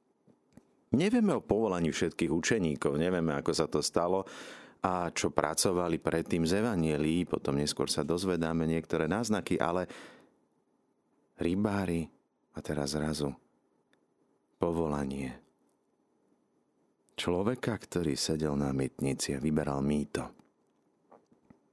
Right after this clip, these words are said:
My už máme len diaľničné mytnice,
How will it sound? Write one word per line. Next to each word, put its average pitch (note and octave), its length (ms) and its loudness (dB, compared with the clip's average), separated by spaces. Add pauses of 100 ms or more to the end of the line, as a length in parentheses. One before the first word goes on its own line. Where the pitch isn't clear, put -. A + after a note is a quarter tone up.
(1300)
My E2 80 4
už C#2+ 160 -2
máme D2 240 2
len C2 160 0
diaľničné E2+ 480 0
mytnice, D#2 640 -2